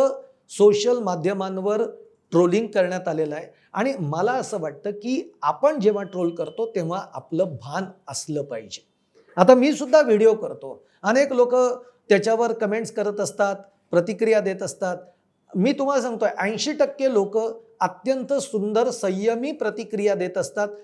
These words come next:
काही सुचवायचं असतील तर सुचवतील, पण काही वीस टक्के, पंधरा वीस टक्के लोक असतात की जे थोडंसं वेगळ्या भाषेमध्ये, वेगळ्या शब्दांमध्ये ट्रोल करतात. आता काही इलाज नाहीये.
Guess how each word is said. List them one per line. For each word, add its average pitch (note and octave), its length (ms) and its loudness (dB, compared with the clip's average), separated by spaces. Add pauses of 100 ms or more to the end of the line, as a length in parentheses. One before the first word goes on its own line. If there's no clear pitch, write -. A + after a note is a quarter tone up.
(120)
काही A#3+ 160 4
सुचवायचं C4 680 0
असतील A#3+ 420 -4
तर B3 60 4
सुचवतील, G#3 680 -2 (300)
पण D#4 120 4
काही D4 260 0
वीस C4+ 320 -4
टक्के, C#4 320 -4
पंधरा B3 320 -4
वीस A#3+ 260 -6
टक्के B3+ 240 -6
लोक A#3+ 200 -4
असतात A3+ 340 -4 (340)
की C#4 120 0
जे C#4+ 360 -2 (1400)
थोडंसं C4+ 540 8 (140)
वेगळ्या A#3 460 6
भाषेमध्ये, A3 840 2
वेगळ्या G3+ 600 0 (340)
शब्दांमध्ये G#3 800 4
ट्रोल G#3+ 340 2
करतात. F3 380 -2 (520)
आता A#3+ 200 -2
काही C#4+ 280 0
इलाज C4 300 4
नाहीये. A#3+ 360 -4